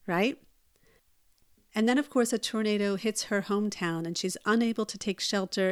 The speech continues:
in the storm cellar, most likely because her aunt and uncle and the other characters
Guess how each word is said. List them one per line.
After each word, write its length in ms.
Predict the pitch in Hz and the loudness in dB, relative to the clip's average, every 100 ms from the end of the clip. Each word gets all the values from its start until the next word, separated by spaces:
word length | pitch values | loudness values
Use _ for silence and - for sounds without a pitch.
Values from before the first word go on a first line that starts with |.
| - | 0
in 120 | 180 | -2
the 100 | 180 | -2
storm 380 | 170 - 254 262 | -2 -2 2 2
cellar, 460 | - 190 180 180 180 - - - _ - | 2 2 4 2 0 -10 -20 -20 _ 4
most 340 | 233 269 - | 6 6 6
likely 300 | 226 220 208 | 2 2 0
because 400 | 202 196 208 190 | -2 0 0 0
her 140 | - | 0
aunt 340 | 185 214 214 208 | 0 4 4 2
and 120 | 190 | -2
uncle 360 | - 208 208 196 | 0 0 2 0
and 220 | - 175 | 0 0
the 80 | 196 | 2
other 160 | 233 233 | 2 0
characters 800 | - 214 202 - 185 185 185 | 0 2 2 0 0 2 0